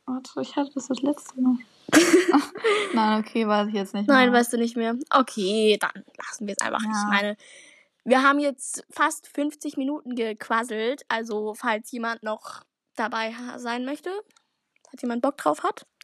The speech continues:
Speaker 2: kann er gerne auch die nächsten Podcast-Folgen anhören, die wir hochladen.
Speaker 1: Mhm.
Speaker 2: Oder die ich hochlade.
Speaker 1: Mhm.
Speaker 2: Muss ja nicht sein, dass sie immer dabei ist.
Speaker 1: Genau.
Speaker 2: Aber ja, ich würd sagen,
Speaker 1: Das war's, ne?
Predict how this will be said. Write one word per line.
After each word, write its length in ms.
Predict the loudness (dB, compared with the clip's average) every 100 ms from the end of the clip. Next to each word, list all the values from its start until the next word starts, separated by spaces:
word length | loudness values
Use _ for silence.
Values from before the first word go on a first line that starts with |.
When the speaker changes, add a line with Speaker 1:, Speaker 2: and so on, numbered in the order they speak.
| -20 -20 -20 -2
Speaker 2:
kann 160 | 4
er 80 | 4
gerne 260 | 6 2 -2
auch 80 | -4
die 120 | -4
nächsten 280 | -4 -6 -8
Podcast-Folgen 840 | -8 -6 -4 -6 -6 -6 -4 -4
anhören, 360 | -6 -4 -4 -4
die 120 | -2
wir 100 | -2
hochladen. 480 | -2 0 0 0 -2 -8 -20 -14 -8
Speaker 1:
Mhm. 180 | 0
Speaker 2:
Oder 120 | 0 0
die 180 | -2
ich 100 | -4
hochlade. 580 | -4 0 2 2 2 -2 -6
Speaker 1:
Mhm. 300 | -10 -8 -6
Speaker 2:
Muss 160 | -8 -8
ja 60 | -10
nicht 140 | -8
sein, 160 | -8 -8
dass 120 | -4
sie 100 | -2
immer 160 | 0
dabei 380 | 0 2 4 4
ist. 280 | 2 -2 -8
Speaker 1:
Genau. 220 | -2 -2 -2 -6 -8 -4
Speaker 2:
Aber 160 | 2 4
ja, 560 | 6 6 6 6 4 2 _ _ _ _ -20 -20 _ _ _ _ _ _ _
ich 140 | -8
würd 120 | -4 2
sagen, 540 | 2 2 0 -6 -10 _ _ _
Speaker 1:
Das 180 | -12 -4
war's, 340 | 2 2 2 -2
ne? 180 | -2